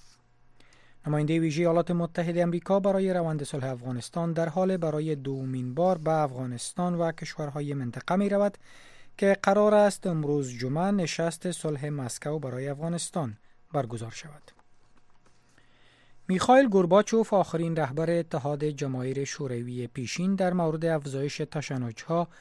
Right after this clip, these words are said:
در روابط بین روسیه و ایالات متحده هشدار داد و گفت که این دو کشور نباید دوباره جنگ سرد را آغاز کنند.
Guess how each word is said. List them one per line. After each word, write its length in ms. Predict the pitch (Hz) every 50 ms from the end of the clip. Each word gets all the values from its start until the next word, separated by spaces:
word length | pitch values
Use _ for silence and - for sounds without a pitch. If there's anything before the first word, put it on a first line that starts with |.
| - - - - - - - 135
در 180 | 143 156 160
روابط 420 | 165 175 180 185 190 180 208 220 196
بین 280 | 165 180 185 180 180
روسیه 540 | 180 180 165 147 139 - - - - 170 175
و 140 | 175 170 165
ایالات 460 | 160 156 143 139 131 135 139 - -
متحده 680 | 147 143 139 131 - - - 131 107 123 117 127 131 127
هشدار 460 | 123 139 123 - - - 147 156 170
داد 260 | 180 185 185 180 -
و 80 | 185 175
گفت 300 | 170 190 190 - - - - - - - - - - -
که 80 | - 190
این 120 | 180 185
دو 100 | 180 185
کشور 560 | 175 - 190 180 - - - 214 214 214 208 202
نباید 500 | 196 185 170 165 156 151 160 180 185 170 - _ - - - -
دوباره 560 | 147 135 131 139 135 135 143 156 170 175 175 - - - - - _ _ _ - 147
جنگ 360 | 123 147 151 151 151 143 160
سرد 420 | 151 - - 185 165 139 123 -
را 100 | 135 123
آغاز 300 | 113 107 104 113 110 -
کنند. 420 | - - 110 101 107 113 - -